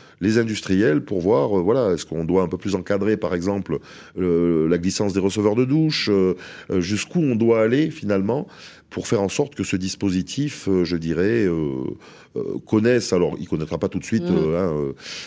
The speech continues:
Speaker 1: le, le, le succès de MaPrimeRénov', mais tout du moins, euh, commence à prendre, euh,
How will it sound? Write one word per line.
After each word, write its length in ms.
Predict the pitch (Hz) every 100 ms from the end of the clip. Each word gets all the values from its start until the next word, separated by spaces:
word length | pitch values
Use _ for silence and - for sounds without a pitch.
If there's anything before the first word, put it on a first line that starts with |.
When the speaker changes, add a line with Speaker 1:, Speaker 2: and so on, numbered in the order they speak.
| -
Speaker 1:
le, 120 | 82
le, 140 | 80 82
le 100 | 80
succès 300 | - - 92
de 60 |
MaPrimeRénov', 680 | 90 - 95 87 104 151 110
mais 160 | 98 98
tout 160 | 98
du 80 | 92
moins, 380 | 92 113 135 110
euh, 60 |
commence 360 | 85 98 104 98
à 60 | 87
prendre, 340 | 101 98 78
euh, 320 | 73 69 62